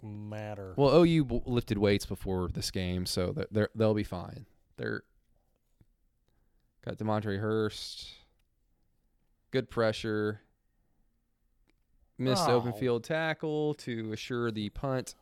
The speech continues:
Speaker 2: Tom Wart.
Speaker 1: Of
Speaker 2: But
Speaker 1: course.
Speaker 2: that's what happens when you have a five-foot-eight middle linebacker.
Speaker 1: Hey, son. Watch it.
Speaker 2: Well, it's, it's hard to recruit to the Big twelve.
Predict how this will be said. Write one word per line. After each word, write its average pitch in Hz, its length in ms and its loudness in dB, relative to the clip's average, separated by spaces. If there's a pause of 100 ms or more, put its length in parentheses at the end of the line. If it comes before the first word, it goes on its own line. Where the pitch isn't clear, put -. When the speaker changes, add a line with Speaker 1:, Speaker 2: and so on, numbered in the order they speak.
Speaker 2:
Tom 104 300 -4
Wart. 120 500 -2
Speaker 1:
Of 139 280 -12
Speaker 2:
But 113 140 2
Speaker 1:
course. 104 380 -8
Speaker 2:
that's 160 160 4
what 185 100 2
happens 185 340 2
when 113 100 2
you 110 100 2
have 104 100 2
a 104 60 2
five-foot-eight 107 680 0
middle 98 220 -4
linebacker. 92 600 -6 (1080)
Speaker 1:
Hey, 151 180 -12
son. 101 440 -14 (580)
Watch 113 320 -18
it. 90 140 -20 (180)
Speaker 2:
Well, 226 160 0
it's, 202 300 -4 (120)
it's - 180 -2
hard 180 320 2
to 107 240 4 (540)
recruit 117 420 0
to - 100 -8
the 110 80 -2
Big 107 220 0
twelve. 92 420 0